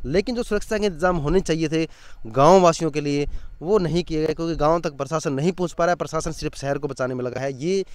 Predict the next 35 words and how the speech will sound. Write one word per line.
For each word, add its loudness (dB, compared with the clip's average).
एक -4
काफ़ी -6
बात -2
ऐसी -6
है 0
जो -4
गंभीरता -2
में -2
ली -4
जा -2
सकती -12
है। -10
तो -4
साथियों 2
बने 4
रहिएगा 4
एचपीएन -2
ट्वेंटी -2
फ़ोर -4
न्यूज़ -2
के -4
साथ, -4
मैं -2
ऐसे -4
ही -4
आपको 0
जो -2
है -2
ग्राउंड 4
रिपोर्ट -2
जो -4
है 2
आपको 0
देता -2
रहूँगा। 0